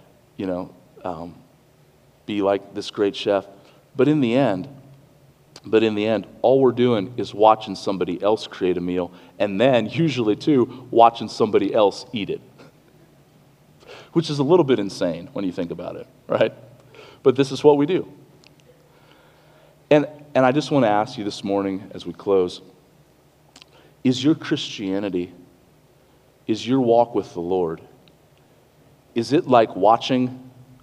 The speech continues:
Chopped or something on Food Network, or is it like sitting down and eating a good meal?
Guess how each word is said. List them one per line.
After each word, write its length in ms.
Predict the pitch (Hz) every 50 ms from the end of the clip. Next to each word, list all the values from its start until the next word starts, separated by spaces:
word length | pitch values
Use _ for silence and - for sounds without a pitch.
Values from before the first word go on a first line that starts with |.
| _ _ _ _ _ _ _ _ _ _ _ _ _
Chopped 500 | - - - 104 123 - - - - - - - - _ _ _ _ _ _ _ -
or 80 | -
something 360 | 101 - - 127 120 117 120 110
on 140 | 104 98
Food 260 | 95 - - 120 107 110
Network, 360 | 104 113 113 113 113 113 117 - - - - _ - _ _ _ _ _ _ _
or 180 | - 110 104 -
is 180 | 139 139 135
it 100 | 127 120
like 280 | 113 107 101 95 90 -
sitting 460 | - - - 135 123 113 107 104 95
down 480 | 92 98 101 98 95 92 87 85 87 87 - - - - _ _ _ _
and 200 | - 101 95 87 -
eating 280 | 107 104 92 95 92
a 60 | 87 80
good 220 | 80 90 82 78
meal? 280 | 85 85 80 80 92